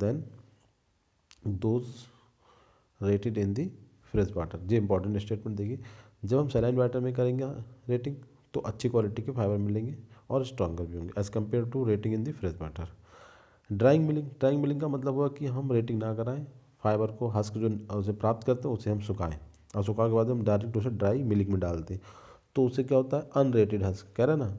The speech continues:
प्रोड्यूस matrices fiber, बिल्कुल सही बात है, तो सभी टूट जाएंगे बिल्कुल। तो कोई हमें ब्रिस्टल नहीं प्राप्त होंगे, ये वाले फाइबर प्राप्त नहीं होंगे, बल्कि हमें कौन से फाइबर प्राप्त होंगे, छोटे छोटे से।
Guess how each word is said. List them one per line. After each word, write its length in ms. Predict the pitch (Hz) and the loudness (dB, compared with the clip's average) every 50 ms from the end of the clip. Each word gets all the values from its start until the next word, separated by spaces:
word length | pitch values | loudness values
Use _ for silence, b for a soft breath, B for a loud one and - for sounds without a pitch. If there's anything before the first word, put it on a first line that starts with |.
| - - - | -10 -6 -2
प्रोड्यूस 440 | 107 107 101 113 131 139 - - - - - - _ - | -2 0 0 0 -2 -2 -4 -10 -16 -20 -20 -12 _ 0
matrices 600 | 101 104 104 98 101 104 101 95 90 - - 117 117 | 4 4 4 4 2 2 0 0 0 0 -4 -6 -6
fiber, 320 | - - 92 87 85 85 87 | -6 -6 -6 -6 -6 -4 -4
बिल्कुल 280 | 101 110 110 - 117 | -4 -2 0 0 0
सही 160 | 104 110 101 | 2 2 2
बात 200 | 92 92 92 92 | 2 2 0 0
है, 60 | 110 107 | 0 -2
तो 180 | 110 120 127 127 | -2 -4 -6 -4
सभी 280 | - - 127 127 143 139 | 0 2 2 4 4 2
टूट 300 | 135 135 139 131 135 117 | 0 0 2 2 4 4
जाएंगे 340 | 110 101 87 82 87 87 87 | 4 2 2 2 -2 -4 -4
बिल्कुल। 380 | 85 82 82 82 - 82 85 92 - B B B B B B B | -4 -4 -6 -6 -8 -10 -10 -12 -14 B B B B B B B
तो 80 | - 117 | -4 -4
कोई 300 | 117 120 123 123 131 131 | 0 2 2 4 4 4
हमें 240 | 123 107 110 123 117 | 2 2 0 0 2
ब्रिस्टल 320 | 107 107 104 107 - 110 | 2 2 2 2 2 2
नहीं 140 | 110 113 113 | 2 2 0
प्राप्त 300 | 117 120 120 120 117 120 | 0 0 0 0 0 -2
होंगे, 200 | 120 117 117 120 | -2 -2 -2 -2
ये 140 | 117 117 117 | 0 0 2
वाले 160 | 117 117 113 | 2 2 2
फाइबर 220 | 113 110 110 107 110 | 2 0 0 0 0
प्राप्त 240 | 104 117 113 110 | 0 0 0 0
नहीं 100 | 120 127 120 | 0 -2 -2
होंगे, 140 | 110 110 107 | -2 -2 -2
बल्कि 120 | 107 120 | -2 0
हमें 140 | 117 117 117 | 0 0 0
कौन 160 | 117 120 123 | 0 -2 -2
से 60 | 120 | 0
फाइबर 180 | 123 131 127 123 | 0 -2 0 0
प्राप्त 260 | 131 131 131 131 - | 0 -2 -2 -4 -4
होंगे, 160 | 143 151 165 | -6 -6 -8
छोटे 260 | 156 - - 113 101 | -6 -4 -4 -4 -4
छोटे 180 | - - 92 95 | -4 -8 -8 -6
से। 180 | 95 95 92 | -6 -6 -6